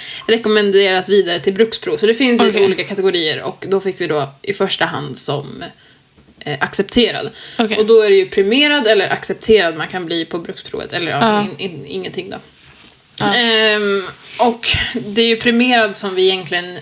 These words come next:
Speaker 1: är ute
Speaker 2: Ut-, ja.
Speaker 1: efter. Eh, och det de sa var väl att <clears throat> med tanke på att det är en så stor häst,
Speaker 2: Mm.
Speaker 1: och man ser ju hela tiden hur han växer och hur han,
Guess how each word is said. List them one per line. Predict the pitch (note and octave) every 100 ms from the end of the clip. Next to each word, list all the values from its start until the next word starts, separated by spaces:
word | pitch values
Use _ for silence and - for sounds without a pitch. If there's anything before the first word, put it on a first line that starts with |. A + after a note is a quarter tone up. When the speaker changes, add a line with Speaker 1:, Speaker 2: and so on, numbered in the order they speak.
| -
Speaker 1:
är | F3+ F3+ - _ _ _ -
ute | G3+ A3
Speaker 2:
Ut-, | G#3 _
ja. | G#3+
Speaker 1:
efter. | A3 G3 F#3+ G#3 G#3 - - - -
Eh, | G3+ G3 G3 G3 F#3+
och | - G3+
det | G#3
de | G#3 G#3
sa | - A#3+ A#3 A3+
var | G3+ G3 F#3+
väl | F#3+
att | F#3 - _
<clears throat> | -
med | C4 A#3 G#3+
tanke | A3+ G#3+
på |
att | G#3
det | G3+
är |
en | G3
så | F#3+
stor | - C4+ A#3+ A3
häst, | A3 B3 - - - -
Speaker 2:
Mm. | G#3 F#3+
Speaker 1:
och | F#3 G3+
man | G3+
ser | G3 A#3+ B3+
ju | A3+ G3+
hela | F#3+ F#3
tiden | F#3+ F#3
hur | F#3+ G#3
han | F#3+ F#3
växer | A#3 A#3+ - G#3+
och | G3+
hur | G3+ F#3+
han, | F#3+ F#3 F#3